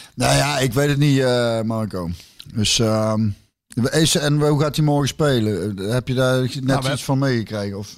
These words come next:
Speaker 2: Nou, we hebben natuurlijk gevraagd of hij kan spelen, of hij wil spelen. <clears throat> Nou, da-, daar ging ik vandaag nog met hem over hebben, maar hij heeft getraind.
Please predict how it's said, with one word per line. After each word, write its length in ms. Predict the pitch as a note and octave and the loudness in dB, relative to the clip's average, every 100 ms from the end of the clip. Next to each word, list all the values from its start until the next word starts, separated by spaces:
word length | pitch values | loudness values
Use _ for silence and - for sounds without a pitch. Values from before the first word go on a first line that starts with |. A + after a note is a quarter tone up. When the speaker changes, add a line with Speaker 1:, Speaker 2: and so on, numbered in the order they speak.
| - | -6
Speaker 2:
Nou, 120 | A2 | -4
we 40 | A2+ | -2
hebben 160 | A#2 | -2
natuurlijk 240 | A2 A#2+ A2 | -2 -2 -6
gevraagd 240 | - G#2+ G#2+ | -6 -6 -6
of 80 | G2 | -8
hij 100 | G#2+ | -6
kan 200 | A2+ A2+ | -6 -6
spelen, 320 | - C3+ B2+ | -4 -4 -4
of 100 | - | -6
hij 100 | G2 | -8
wil 180 | G2 A#2 | -6 -8
spelen. 540 | - B2+ C3 C3+ G#2+ - E2+ | -6 -6 -4 -4 -6 -6 -8
<clears throat> 200 | - - | -10 -12
Nou, 280 | C3+ A2 F2 | -8 -6 -8
da-, 120 | F2 | -12
daar 160 | F2 F2 | -10 -6
ging 180 | G#2+ G2 | -4 -6
ik 80 | |
vandaag 300 | - G2 A2 | -6 -4 -4
nog 100 | F#2 | -4
met 160 | F#2 F2+ | -6 -6
hem 180 | F#2+ F2+ | -4 -2
over 220 | F2+ F2 | -2 0
hebben, 180 | G#2 C#3 | -2 0
maar 80 | C3 | -2
hij 80 | F#2 | -2
heeft 100 | - | -4
getraind. 400 | - G#2+ B2+ - | -4 -4 -4 -10